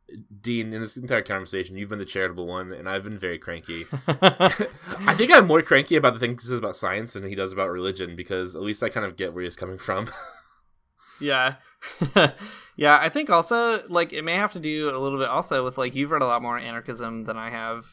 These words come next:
Speaker 2: uh, and you've invested a little bit more, I think, into some of those conversations. Um, so I'm, like, coming at it being like, "Huh, I'm gonna try really hard to learn from this, uh, without having done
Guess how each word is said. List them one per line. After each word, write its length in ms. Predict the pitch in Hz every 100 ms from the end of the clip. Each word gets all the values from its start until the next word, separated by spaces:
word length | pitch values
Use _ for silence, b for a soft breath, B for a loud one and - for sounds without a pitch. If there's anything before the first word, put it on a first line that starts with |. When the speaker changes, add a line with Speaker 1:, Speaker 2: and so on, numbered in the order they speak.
| -
Speaker 2:
uh, 20 | 131 117 113
and 120 | 117
you've 180 | 113 110
invested 380 | 113 117 - 120
a 60 | 117
little 180 | 117
bit 140 | 117 113
more, 160 | 117
I 80 | 117
think, 300 | 127 123 123
into 320 | 123 127 135
some 160 | 123 139
of 60 | 135
those 140 | 135
conversations. 840 | 147 139 131 147 147 165 170 - - b b b 135
Um, 480 | 123 117 117 117 131
so 180 | - 135
I'm, 160 | 127 131
like, 200 | 127 127
coming 240 | 120 117
at 120 | 117
it 120 | 117
being 160 | 123 117
like, 200 | 113 110
"Huh, 240 | 139 110 110 _ b b b
I'm 80 | 127
gonna 100 | 120
try 140 | 135
really 240 | 120 131 135
hard 160 | 156
to 80 | 160
learn 220 | 175 175
from 180 | - 131
this, 340 | 123 123 - -
uh, 320 | 135 123 120
without 300 | 123 127 120
having 220 | 127 123 120
done 420 | 120 117 117